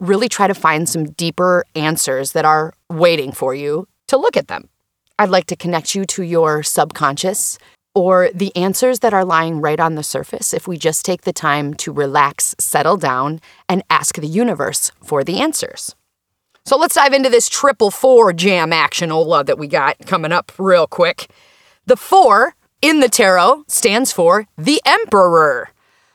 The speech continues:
the patriarchal father archetype of the tarot deck,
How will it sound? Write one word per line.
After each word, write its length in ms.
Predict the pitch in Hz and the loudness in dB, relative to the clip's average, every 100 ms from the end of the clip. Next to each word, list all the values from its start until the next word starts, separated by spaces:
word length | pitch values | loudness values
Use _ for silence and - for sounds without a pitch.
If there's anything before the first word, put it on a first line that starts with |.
| _ | _
the 140 | 175 170 | -2 -2
patriarchal 760 | - 208 220 269 247 247 277 | 2 0 0 2 2 4 2
father 640 | 254 - 233 320 233 175 160 | 0 2 4 4 4 2 4
archetype 600 | 185 185 - 190 196 - - | 2 2 2 2 2 2 0
of 200 | 190 170 | 0 0
the 60 | |
tarot 480 | 185 170 156 156 156 | -2 0 2 2 2
deck, 440 | 151 147 - - | 2 2 0 -4